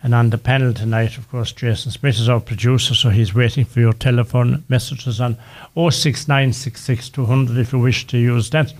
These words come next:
or text on WhatsApp oh eight seven one double six nine eight hundred. And I'm joined by Jerome Scanlon. Tom Ryan, as usual, is on his way. We hope he arrives safely.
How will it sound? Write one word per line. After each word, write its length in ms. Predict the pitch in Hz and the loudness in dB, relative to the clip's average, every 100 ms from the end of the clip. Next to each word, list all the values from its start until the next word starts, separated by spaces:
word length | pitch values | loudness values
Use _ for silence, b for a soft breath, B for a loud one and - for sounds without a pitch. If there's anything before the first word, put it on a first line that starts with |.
| B B B B 123 | B B B B -6
or 100 | 120 | -6
text 500 | - 127 120 - 151 | 0 -2 -2 -6 0
on 280 | 120 117 101 | 2 2 2
WhatsApp 560 | 131 - - 127 123 | 0 -2 0 -2 0
oh 200 | - 120 | 0 2
eight 160 | 120 113 | 2 0
seven 400 | - 120 117 117 | 0 2 2 4
one 160 | 113 113 | 2 2
double 180 | 104 | 0
six 400 | 107 - 113 - | -2 0 -2 0
nine 240 | 127 113 107 | 2 4 4
eight 180 | 110 95 | 2 2
hundred. 380 | 170 156 165 - B B B B B B B B - | 0 2 0 -4 B B B B B B B B 0
And 160 | 117 | 2
I'm 180 | 113 113 | 4 2
joined 300 | 123 117 113 | 2 2 2
by 100 | 110 | 2
Jerome 420 | 101 120 107 107 | 0 2 2 2
Scanlon. 600 | 90 - 123 127 135 120 | 0 0 2 2 2 0
Tom 280 | - 107 104 | 0 0 2
Ryan, 280 | 107 113 110 | 2 2 2
as 160 | 98 107 | 0 0
usual, 400 | 110 98 113 113 | 0 2 0 2
is 200 | 135 110 | 2 2
on 140 | 107 | 4
his 260 | 104 95 95 | 2 2 2
way. 320 | 131 147 - _ _ 135 | 2 2 -2 _ _ -8
We 80 | 117 | -4
hope 260 | 104 113 - | -2 -2 -4
he 160 | 107 | -4
arrives 380 | 113 104 113 95 | -2 0 -2 -2
safely. 560 | - 127 127 151 156 | 0 0 0 -2 -4